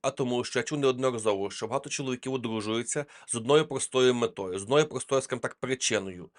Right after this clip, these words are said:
Вони собі думають, гадають та розмірковують, що в них буде секс регулярний, стабільний, класний та ніжний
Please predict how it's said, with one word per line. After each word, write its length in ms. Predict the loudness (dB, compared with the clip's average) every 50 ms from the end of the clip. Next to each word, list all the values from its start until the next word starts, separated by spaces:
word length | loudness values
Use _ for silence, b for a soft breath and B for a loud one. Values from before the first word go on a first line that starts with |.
| b b b b b b _ _ _ _ _ -2
Вони 140 | 0 2 2
собі 180 | 2 0 0
думають, 280 | 0 2 2 2 0 0
гадають 360 | 2 4 6 6 6 4 4
та 100 | 0 0
розмірковують, 640 | 0 2 -2 -4 -4 -2 -2 0 2 4 2 2 0
що 100 | -2 -2
в 40 | 0
них 200 | 0 0 0 -2
буде 220 | -2 2 2 2
секс 440 | 2 4 6 6 4 4 2 -4 -2
регулярний, 560 | -2 -2 -2 2 4 4 4 4 0 -2 -4
стабільний, 460 | -4 -4 -4 -2 -2 -2 -2 -2 -4
класний 420 | -2 0 2 2 2 0 -2 -8 -8
та 100 | -6 -6
ніжний 480 | -2 -2 -2 -2 0 0 0 -2 -2